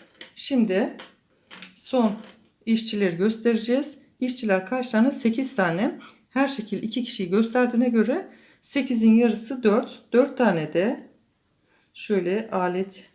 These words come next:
resmi sanırım. Şundan çiziyoruz.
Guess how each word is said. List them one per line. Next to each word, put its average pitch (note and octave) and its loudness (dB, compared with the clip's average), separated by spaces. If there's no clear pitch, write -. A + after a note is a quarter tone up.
resmi D#3+ -8
sanırım. E3 -6
Şundan E3+ -10
çiziyoruz. D#3+ -10